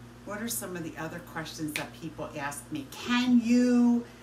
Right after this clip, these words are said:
advance in this business? And the answer is yes. You can come into this business and in just a short time, three months even, take a promotion to team leader and help other people as well. And then not only will you earn extra money on your own sales,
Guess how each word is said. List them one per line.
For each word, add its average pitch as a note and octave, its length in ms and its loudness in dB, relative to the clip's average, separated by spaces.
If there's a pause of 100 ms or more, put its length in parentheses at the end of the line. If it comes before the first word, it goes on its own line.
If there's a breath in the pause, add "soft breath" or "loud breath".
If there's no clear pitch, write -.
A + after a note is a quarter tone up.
(160 loud breath)
advance G#3 500 0
in F3 80 -4
this D#3 160 -2
business? C#3+ 480 -8
And D#3+ 100 -4
the E3 140 4
answer D#3+ 280 0
is F3 120 -6
yes. - 340 -4
You F3+ 120 -8
can A#3 200 0
come A#3 200 -2
into G#3+ 200 -4
this G3+ 180 -6
business A3 460 -6
and F#3+ 220 -10 (220 loud breath)
in G#3+ 100 -4
just B3 240 -2
a B3 40 -2
short C4+ 340 -2
time, C#4 320 0
three A#3 220 4
months A#3+ 320 0
even, D#3 260 -2
take G3 260 -6
a G3+ 60 -10
promotion F#3 500 -6
to E3 160 -10
team F3+ 300 -6
leader G3+ 360 -4 (220 loud breath)
and F#3+ 100 -4
help F3+ 320 -4
other F#3 280 -2
people D#3+ 440 -10
as D3+ 240 -6
well. D3+ 260 -2 (360 loud breath)
And F3 140 -4
then F3+ 120 -2
not G#3+ 200 4
only G#3 220 2
will F3+ 140 -8
you F3+ 200 -8
earn F3+ 240 -6
extra F3+ 320 -10
money F3 240 -4
on D#3+ 120 0
your D3+ 140 -4
own D#3 180 0
sales, D3 460 -4